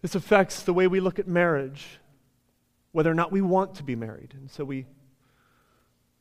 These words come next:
choose to cohabitate, choose to experience the benefits without the commitment.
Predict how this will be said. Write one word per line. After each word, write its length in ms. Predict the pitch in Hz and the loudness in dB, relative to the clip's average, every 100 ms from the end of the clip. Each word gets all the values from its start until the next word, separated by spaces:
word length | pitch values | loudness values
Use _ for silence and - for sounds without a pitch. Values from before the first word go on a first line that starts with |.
| _ _ _ _ _ | _ _ _ _ _
choose 320 | - - 160 - | -18 -8 -8 -8
to 80 | 156 | -4
cohabitate, 760 | 156 151 160 143 - 123 117 - _ _ _ _ _ _ _ _ | -2 2 0 0 -8 -10 -12 -16 _ _ _ _ _ _ _ _
choose 300 | - 170 147 | -6 -4 -4
to 340 | - 151 135 127 _ _ _ _ _ _ _ _ _ _ _ _ _ _ _ _ _ | -6 -6 -6 -8 _ _ _ _ _ _ _ _ _ _ _ _ _ _ _ _ _
experience 640 | 147 - - 160 151 147 - | -16 -14 -4 0 0 -2 -8
the 80 | |
benefits 440 | 135 151 127 151 - | -6 -6 -6 -10 -8
without 220 | 131 120 | -6 -6
the 60 | - | -8
commitment. 680 | 135 143 170 - 110 110 | -10 -6 -6 -8 -18 -20